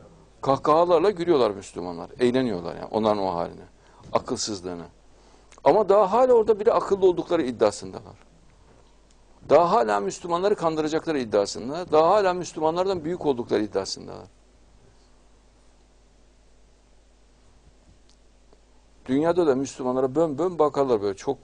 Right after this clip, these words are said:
akıllı olduklarını zannediyor. Hayretle, böyle şaşırarak.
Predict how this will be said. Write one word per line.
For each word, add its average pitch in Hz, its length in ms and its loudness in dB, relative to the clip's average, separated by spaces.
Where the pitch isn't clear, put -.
akıllı 117 360 0
olduklarını 104 440 0
zannediyor. 101 320 -6
Hayretle, 131 680 0
böyle 113 100 -4
şaşırarak. 123 880 -2